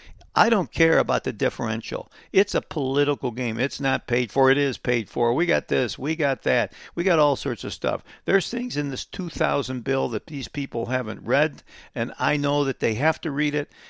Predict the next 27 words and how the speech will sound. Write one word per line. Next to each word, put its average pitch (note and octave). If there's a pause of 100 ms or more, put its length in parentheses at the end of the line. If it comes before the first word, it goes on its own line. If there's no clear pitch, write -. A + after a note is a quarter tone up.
(120)
and A#2
I C#3+
hope D3
that -
this -
thing A#2+
never C#3
gets A#2+
passed. G#2 (340)
Do D3
I D#3+
want D3
to C3+
see D#3+
child C#3+
care? D3
Do C3+
I C#3
want C3+
to B2
see D3
an C3+
increase C3+
in C#3
Medicare? C3 (380)
Yes, B2
eventually. G#2+